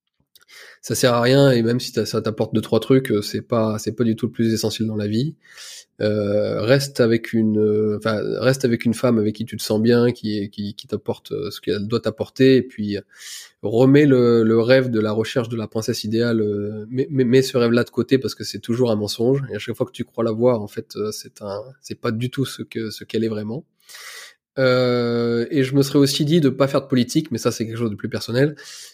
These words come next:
Euh, si j'avais à refaire ma vie, je ne, je, je n'aurais pas fait de politique pure. Je serais resté plus dans le monde des idées, j'aurais fait peut-être des choses dans, dans le business, mais et, qui m'auraient permis ensuite d'être plus indépendant dans le monde des idées, mais j'aurais fait, pas fait de politique. Je pense que la politique, euh,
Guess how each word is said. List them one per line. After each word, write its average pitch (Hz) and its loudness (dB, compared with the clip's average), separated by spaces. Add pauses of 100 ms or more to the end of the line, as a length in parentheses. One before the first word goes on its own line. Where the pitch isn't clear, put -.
(140)
Euh, 107 0
si 117 -4
j'avais 117 2
à 120 4
refaire 123 4
ma 127 4
vie, 139 2
je 120 2
ne, 107 -2
je, 104 -12 (220)
je 101 -12
n'aurais 110 -4
pas - -4
fait 139 0
de 139 -4
politique - -2
pure. - -6 (140)
Je - -12
serais 110 -2
resté 110 0
plus 120 0
dans 117 2
le 110 2
monde 110 2
des 110 0
idées, 127 6
j'aurais 107 -2
fait 110 -6
peut-être 117 -6
des 117 -2
choses 120 -2
dans, 113 -6
dans 107 -8
le 104 -6
business, 120 -2 (640)
mais 110 2
et, 104 2 (300)
qui - 0
m'auraient 110 2
permis 120 4
ensuite 117 -2
d'être 101 -8
plus 117 -4
indépendant 113 0
dans 107 0
le 104 -4
monde 107 -4
des 110 0
idées, 123 6
mais 117 4
j'aurais 110 0
fait, 127 2
pas 123 -6
fait 131 0
de - -8
politique. 120 -2
Je - -14
pense 113 -4
que - -10
la 107 -2
politique, 117 -6
euh, 98 -6